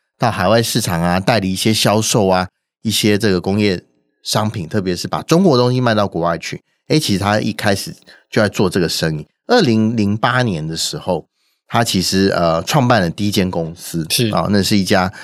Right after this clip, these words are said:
Speaker 1: 大概是一个信息技术的公司。可是呢，他做的项目主要是卖什么？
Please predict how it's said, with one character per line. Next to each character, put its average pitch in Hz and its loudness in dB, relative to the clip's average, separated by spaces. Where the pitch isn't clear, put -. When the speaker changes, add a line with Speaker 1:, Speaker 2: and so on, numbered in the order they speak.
Speaker 1:
大 107 0
概 92 2
是 92 0
一 90 0
个 90 0
信 107 2
息 87 -2
技 98 -2
术 90 -2
的 80 -4
公 82 -2
司。 78 -8
可 101 0
是 143 2
呢， 107 4
他 117 0
做 117 2
的 92 0
项 101 0
目 98 -2
主 85 -4
要 92 0
是 98 -4
卖 104 2
什 82 -6
么？ 78 -10